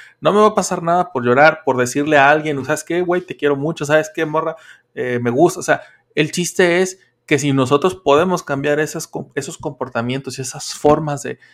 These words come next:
de socavar nuestros propios sentimientos, también se pueden cambiar muchas cosas. Hoy en día estamos más preocupados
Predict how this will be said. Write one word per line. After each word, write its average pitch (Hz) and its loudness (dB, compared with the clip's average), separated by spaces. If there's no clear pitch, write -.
de 120 -2
socavar 131 4
nuestros - -6
propios 143 -14
sentimientos, 135 -8
también 135 -4
se 139 -10
pueden 147 -2
cambiar 123 -2
muchas 123 -8
cosas. - -6
Hoy 160 6
en 202 0
día 185 0
estamos 170 -6
más 160 -2
preocupados 131 0